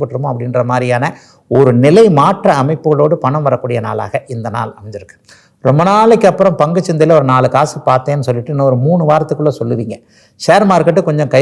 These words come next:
கொடுக்கும், ஒரு யூக வணிகள் அமைப்புகள் கை கொடுக்கும். இது சமூக ஊடகங்கள்ல இது வரைக்கும் சாதிக்கவே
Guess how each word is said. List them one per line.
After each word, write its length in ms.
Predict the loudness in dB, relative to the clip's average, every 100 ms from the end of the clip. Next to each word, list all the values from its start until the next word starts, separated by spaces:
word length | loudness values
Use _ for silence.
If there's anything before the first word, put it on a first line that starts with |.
| 2
கொடுக்கும், 300 | 0 -2 -8 -14 -20 _
ஒரு 100 | 0 4
யூக 240 | 4 4 4
வணிகள் 300 | 2 2 2
அமைப்புகள் 380 | 2 -2 -2 -2 0
கை 80 | 0
கொடுக்கும். 300 | 0 -4 -8 -12 _ _ -2
இது 120 | 2 4 4 0
சமூக 400 | 0 2 2 2
ஊடகங்கள்ல 380 | 4 4 4 2
இது 80 | 2
வரைக்கும் 260 | 0 0 -4
சாதிக்கவே 560 | -2 -2 -2 -4 -2 -2